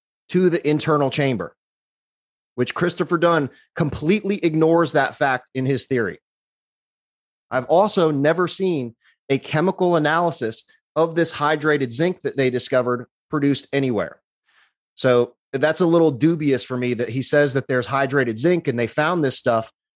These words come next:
Well, where is the chemical analysis? Where is the paper that shows this discovery? And he also completely ignores the fact that these two shafts coming out of the Queen's Chamber, those holes were sealed with stone.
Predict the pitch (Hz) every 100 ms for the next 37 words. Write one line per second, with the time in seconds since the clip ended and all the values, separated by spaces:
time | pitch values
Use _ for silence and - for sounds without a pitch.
0 | _ 139 139 165 180 165 165 165 156 143
1 | 135 127 135 135 - 95 - 131 165 156
2 | 139 - 160 156 117 110 117 - 160 147
3 | 151 147 131 127 131 - 113 - 147 123
4 | 92 92 _ _ _ _ _ 131 135 143
5 | 151 175 175 160 147 123 170 175 165 143
6 | 147 151 151 139 - 123 120 123 - 120
7 | 156 170 147 - _ - 190 185 170 147
8 | 165 - - 147 143 143 139 131 127 160
9 | 165 - 147 113 107 101 _ _ _ 147
10 | 156 190 - 185 180 160 135 - 147 147
11 | 123 - 143 139 92